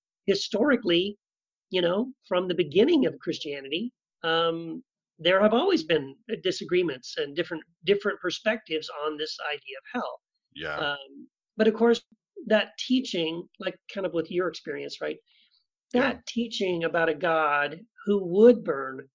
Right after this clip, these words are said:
Speaker 1: people forever for not, you know, believing the right things, um, or being in the club, you know,
Speaker 2: Yeah.
Speaker 1: that, that does create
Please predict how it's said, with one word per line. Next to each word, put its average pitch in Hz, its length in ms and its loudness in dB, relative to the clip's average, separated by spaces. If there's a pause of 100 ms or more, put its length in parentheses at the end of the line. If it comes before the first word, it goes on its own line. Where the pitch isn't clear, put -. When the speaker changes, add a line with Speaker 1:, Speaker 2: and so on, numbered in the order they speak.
(220)
Speaker 1:
people 170 300 -2
forever 143 680 -2
for 135 160 -6
not, 131 260 -8 (480)
you 185 100 -6
know, 135 360 -10
believing 160 320 0
the 135 80 -4
right 135 200 -6
things, 151 400 -10 (580)
um, 151 680 0 (140)
or 165 100 -6
being 147 240 -2
in 143 80 -4
the 135 60 -6
club, 143 360 -4 (520)
you 202 100 2
know, 190 80 6
Speaker 2:
Yeah. 180 60 2
Speaker 1:
that, 214 180 2 (140)
that 214 240 6
does 285 280 4
create 262 440 2